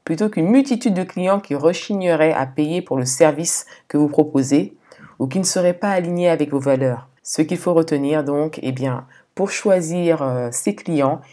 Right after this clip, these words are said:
il est indispensable de s'ouvrir aux autres. Connaître le profil de votre client type vous sera également nécessaire afin de répondre précisément à ses besoins. Enfin, vous retiendrez l'importance de se constituer une clientèle de choix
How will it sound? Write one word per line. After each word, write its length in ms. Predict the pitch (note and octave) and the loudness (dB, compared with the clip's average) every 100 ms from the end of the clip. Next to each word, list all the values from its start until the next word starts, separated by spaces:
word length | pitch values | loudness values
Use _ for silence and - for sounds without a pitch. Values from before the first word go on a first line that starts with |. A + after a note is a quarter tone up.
| _ | _
il 120 | C3+ C#3 | 0 2
est 120 | D#3+ | 4
indispensable 680 | G#3+ A3+ - G#3 G3 F#3 | 4 2 0 0 2 2
de 80 | C#3+ | 0
s'ouvrir 540 | C3 - G#3 F#3 G#3 E3 | -2 -2 -2 0 2 2
aux 180 | C3 | 2
autres. 340 | A#2+ - - A#2+ - _ | -2 -4 -8 -16 -20 _
Connaître 460 | - G#3 A3+ A3+ E3 | 4 6 6 6 6
le 140 | D3+ | 6
profil 400 | - F3+ - G3+ | 4 0 2 2
de 80 | D#3 | 4
votre 260 | C#3+ D3 D3+ | 2 0 -2
client 340 | - F3+ D#3+ | 2 4 4
type 280 | D#3 A3+ A#3 | 2 -4 -4
vous 140 | C#3 | -4
sera 300 | C#3 D#3 C3+ C#3 | -2 0 0 0
également 400 | G#3 A3 A3+ G#3+ | 4 6 4 0
nécessaire 580 | F3+ D3+ - G3 A3 - | -2 -4 0 0 0 -2
afin 280 | D#3 G3 | 0 0
de 80 | F3 | 2
répondre 420 | D#3 D3+ F3 F3 | 2 2 2 0
précisément 640 | F3 - G#3+ F#3 F3+ F3 F3+ | 0 -2 -2 -2 -2 0 0
à 100 | D#3+ | -2
ses 160 | D#3+ D#3 | -4 -2
besoins. 420 | C#3+ C3+ A#2 A#2+ - - - | -2 -2 -4 -6 -14 -8 -2
Enfin, 420 | C3+ C3 F#3 D4 | 0 2 0 0
vous 160 | D#3 C3 | -2 4
retiendrez 640 | E3 G3+ G#3+ F#3 E3 D3+ | 4 2 0 0 2 2
l'importance 640 | D3+ B3 B3+ G3+ - G3 | 2 2 2 0 2 0
de 80 | G3 | -2
se 140 | D#3+ D#3+ | -4 -2
constituer 640 | E3+ E3 E3+ - F3 E3 | -2 -4 -8 -6 -4 -4
une 100 | D3 | -6
clientèle 580 | C3+ G#3 F#3 E3 F#3+ F3+ | -4 -2 0 0 -2 0
de 100 | C3+ | -2
choix 480 | C3 - F#3 F#3+ | -4 -2 2 2